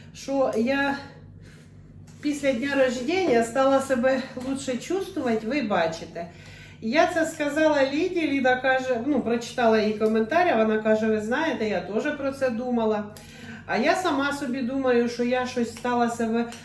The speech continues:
лучше чувствувати. Я думала, навірно, із-за того, що ми поміняли місто жительства, е, жить пе-, стали ж тут, і думаю, навірно, друга, як її назвати?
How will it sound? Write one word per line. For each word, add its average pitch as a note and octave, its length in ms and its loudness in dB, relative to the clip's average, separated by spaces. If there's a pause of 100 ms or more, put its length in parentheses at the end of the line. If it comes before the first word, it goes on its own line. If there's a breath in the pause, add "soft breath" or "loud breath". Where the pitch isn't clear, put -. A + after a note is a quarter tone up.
(200 loud breath)
лучше A#3+ 380 -2
чувствувати. A3+ 760 -4
Я D4 100 0
думала, C4+ 440 0
навірно, B3+ 440 0
із-за A#3 260 -2
того, A#3+ 320 0
що A3 180 -2
ми A3 100 2
поміняли F#3+ 680 -2
місто F3 380 -4
жительства, B3+ 640 -6 (440 loud breath)
е, A3 380 2
жить F4 300 -4
пе-, B3+ 320 0
стали B3+ 420 0
ж - 160 -8
тут, B3 240 -4 (100)
і G#3+ 280 -2
думаю, G3+ 600 -2 (140)
навірно, G3+ 600 -4 (600 loud breath)
друга, A3 960 -2 (3500 loud breath)
як B3+ 340 2
її G3+ 140 -2
назвати? F#3+ 400 -6